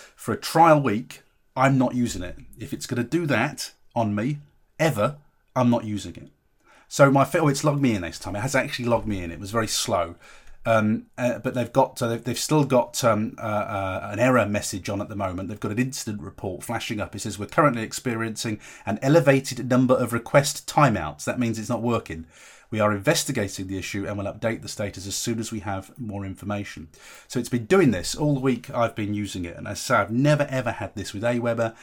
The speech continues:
never ever had it with GetResponse. Now I cannot, I'm not paying for an email autoresponder service that doesn't, if I'm paying for Twitter leads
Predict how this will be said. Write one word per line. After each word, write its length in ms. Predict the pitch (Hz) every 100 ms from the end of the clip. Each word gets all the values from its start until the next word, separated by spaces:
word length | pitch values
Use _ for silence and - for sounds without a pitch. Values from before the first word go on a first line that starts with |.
| - -
never 320 | 123 139 131
ever 220 | 113 104
had 160 | 98 98
it 120 | -
with 160 | 101 -
GetResponse. 640 | 104 98 - 85 80 -
Now 120 | 113
I 80 | 113
cannot, 640 | 117 - 117 127 151 - -
I'm 200 | 113 113
not 240 | 147 -
paying 400 | - 147 95 85 - - - -
for 160 | -
an 80 | 104
email 420 | 127 123 117 117
autoresponder 720 | 131 127 - 107 - 120 104
service 520 | - 123 101 85 - -
that 200 | - -
doesn't, 340 | 131 110 110
if 140 | 123
I'm 200 | 139 143
paying 300 | - 156 123
for 120 | 113 120
Twitter 280 | 143 139
leads 440 | 98 80 80 -